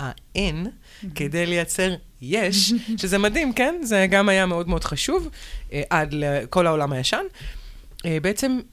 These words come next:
Speaker 1: הצטמצמנו, התחלנו, האור הזה התחיל להצטמצם ולהצטמצם ולהצטמצם ולהצטמצם, ומתוך הצמצום הזה לחיות בפולס מאוד מאוד
Speaker 2: מהמם.
Speaker 1: נמוך,
Speaker 2: מהמם.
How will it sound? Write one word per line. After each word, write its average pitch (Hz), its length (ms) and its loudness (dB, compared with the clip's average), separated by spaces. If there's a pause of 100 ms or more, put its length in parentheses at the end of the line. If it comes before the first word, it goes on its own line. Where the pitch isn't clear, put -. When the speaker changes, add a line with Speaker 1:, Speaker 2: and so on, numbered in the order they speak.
(500)
Speaker 1:
הצטמצמנו, 247 540 -2
התחלנו, 240 340 0
האור 214 140 2
הזה 208 100 0
התחיל 208 200 -4
להצטמצם 196 500 -4
ולהצטמצם 196 540 -2
ולהצטמצם 190 560 -2
ולהצטמצם, 165 640 -4
ומתוך 175 500 -2
הצמצום 196 520 -4
הזה 202 180 -2
לחיות 170 720 -4 (400)
בפולס 214 600 2
מאוד 165 420 -2
מאוד 165 520 -2
Speaker 2:
מהמם. 139 120 -4
Speaker 1:
נמוך, 165 580 0
Speaker 2:
מהמם. 226 280 -12